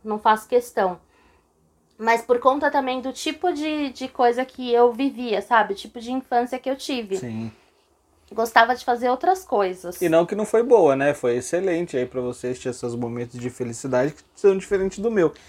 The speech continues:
Speaker 1: Sim,
Speaker 2: Você falou
Speaker 1: eu ia, eu ia só, só complementar aqui e falar um negócio, desse negócio do, do videogame. E teve uma vez, o Luiz tinha falado quanto é difícil, assim, pra gente ter as coisas, né? Eu lembro que uma das coisas que,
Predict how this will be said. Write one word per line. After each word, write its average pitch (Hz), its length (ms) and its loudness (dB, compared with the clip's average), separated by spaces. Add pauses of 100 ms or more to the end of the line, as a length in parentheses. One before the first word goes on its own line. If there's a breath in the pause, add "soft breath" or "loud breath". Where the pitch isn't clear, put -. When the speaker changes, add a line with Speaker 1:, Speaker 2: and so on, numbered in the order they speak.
(340 loud breath)
Speaker 1:
Sim, 269 200 2
Speaker 2:
Você 247 200 6
falou 160 240 2
Speaker 1:
eu 262 60 8
ia, 294 300 6
eu 277 100 2
ia 294 140 4
só, 359 320 8
só 349 220 4
complementar 370 600 -2
aqui 247 140 -8
e 240 40 -8
falar 233 320 4
um 226 80 2
negócio, 220 560 6
desse 226 300 -6
negócio 220 420 -2
do, 202 640 -2 (220)
do 202 80 -4
videogame. 202 840 0 (460 loud breath)
E 214 640 -2
teve 269 200 4
uma 220 240 4
vez, 208 600 -4
o 240 80 -6
Luiz 247 240 2
tinha 254 160 2
falado 226 340 6
quanto 247 220 -2
é - 40 -4
difícil, 240 400 -6
assim, 220 240 -8
pra 220 160 0
gente 214 260 -4
ter 196 100 2
as 190 220 4
coisas, 226 480 4
né? 214 180 4
Eu 220 40 6
lembro 226 320 0
que 233 500 -4
uma 220 340 -2
das 220 160 0
coisas 220 240 -8
que, 214 240 -6